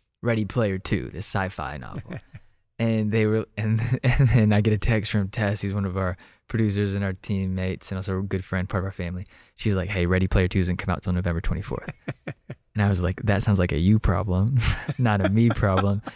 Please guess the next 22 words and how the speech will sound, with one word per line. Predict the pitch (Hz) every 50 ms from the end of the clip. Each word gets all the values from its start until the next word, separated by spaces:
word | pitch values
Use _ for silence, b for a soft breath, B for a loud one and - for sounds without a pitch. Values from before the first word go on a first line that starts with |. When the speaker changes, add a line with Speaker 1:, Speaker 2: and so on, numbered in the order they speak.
| B B -
Speaker 1:
And | - 135
I | 135
was | 127 120
mostly | 113 135 139 135 120 123 127
joking, | 110 120 123 120 113 - 127 123
but | 113 120
I | 113
was | 110 107
kind | - - 113 110
of | 107 104 107
in | 104
a | 101
spicy | - - 107 104 104 - 101 101 101 -
mode. | - 101 104 98 98 101 - b b b b b b b _ _ _ _ -
And | 95 104 104 98 92 90 90 90 - - _ _ _ _ -
she, | - - 110 104 101 101 78 - - -
I | - - 107
think | 101 104 104 101 -
she | - 110
just | 101 104 101 -
didn't | 107 101 92
respond. | 92 - - - 92 90 92 98